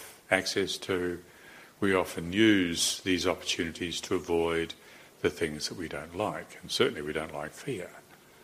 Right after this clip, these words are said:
So rather than becoming more conscious in our relationship with this perfectly normal emotion, this perfectly normal expression of consciousness we call fear, instead of becoming more aware, more conscious,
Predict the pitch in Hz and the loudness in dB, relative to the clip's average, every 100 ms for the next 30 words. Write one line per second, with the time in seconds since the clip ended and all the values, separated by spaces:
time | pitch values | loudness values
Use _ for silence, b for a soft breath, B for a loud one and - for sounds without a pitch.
0 | B B B B - 135 120 120 120 113 | B B B B 12 12 12 12 12 12
1 | 101 95 90 87 85 82 87 101 87 82 | 10 10 8 6 0 2 4 6 4 4
2 | 85 104 104 - 104 101 - - 92 85 | 8 10 10 6 2 2 2 2 2 2
3 | 82 85 104 - - 110 107 101 - 82 | 2 4 2 2 0 0 2 0 0 -4
4 | - - 104 104 101 92 92 92 90 85 | 0 4 4 4 0 0 0 0 -2 -2
5 | 87 90 - 101 90 87 B B B B | -2 -2 -4 -8 -12 -14 B B B B
6 | B - - - 95 90 95 - 85 80 | B -10 -6 2 2 2 -4 -2 -4 -2
7 | 82 98 101 98 87 85 - 95 90 - | 4 4 6 2 0 -2 4 4 4 -2
8 | 87 85 92 87 - 87 - 92 - - | -6 -6 -4 -4 -6 -10 -6 -6 -4 -4
9 | 87 - 87 80 - 90 87 90 - B | -6 -2 -4 -4 -2 0 0 -6 -14 B
10 | B B B B 104 - 101 85 87 - | B B B B 0 6 6 6 -4 -2
11 | 85 80 85 98 107 104 92 87 87 85 | -2 0 4 10 12 12 10 6 4 6
12 | 101 113 - 87 85 85 95 87 - - | 8 8 6 -2 -2 -2 -6 -4 -4 -4
13 | - | -6